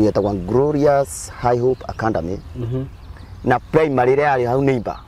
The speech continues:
Speaker 2: Mm.
Speaker 1: Mtu wa standard eight,
Speaker 2: Mhm.
Speaker 1: alikuwa ni kama wa standard three.
Speaker 2: Mhm.
Speaker 1: So,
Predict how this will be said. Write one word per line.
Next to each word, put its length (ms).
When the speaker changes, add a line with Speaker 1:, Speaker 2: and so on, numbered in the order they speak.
Speaker 2:
Mm. 300
Speaker 1:
Mtu 480
wa 140
standard 460
eight, 480
Speaker 2:
Mhm. 260
Speaker 1:
alikuwa 720
ni 120
kama 280
wa 120
standard 500
three. 200
Speaker 2:
Mhm. 360
Speaker 1:
So, 360